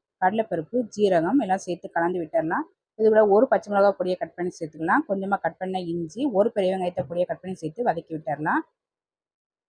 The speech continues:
இப்ப இது கூட கொஞ்சமா உப்பு சேர்த்து கலந்து விட்டுடலாம். இப்ப இது கூட கொஞ்சமா பெருங்காயத்தூள் எல்லாம் சேர்த்து நல்லா கலந்து விட்டுட்டு,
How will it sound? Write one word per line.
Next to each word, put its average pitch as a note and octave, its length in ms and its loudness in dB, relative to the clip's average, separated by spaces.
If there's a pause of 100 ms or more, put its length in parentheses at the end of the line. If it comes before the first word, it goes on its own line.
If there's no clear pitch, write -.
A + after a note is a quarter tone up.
(580)
இப்ப G3 120 -2
இது F3 40 -4
கூட F3+ 180 2
கொஞ்சமா G3+ 320 0
உப்பு F#3 240 -4
சேர்த்து F3 380 -4 (140)
கலந்து F3 300 2
விட்டுடலாம். E3 500 0 (280)
இப்ப - 180 -8
இது G3+ 100 2
கூட F#3 160 4
கொஞ்சமா G3 380 0
பெருங்காயத்தூள் F#3 720 2 (140)
எல்லாம் F#3+ 200 -4
சேர்த்து D#3+ 320 -6
நல்லா G3+ 160 2
கலந்து F3+ 340 0
விட்டுட்டு, D#3 360 -6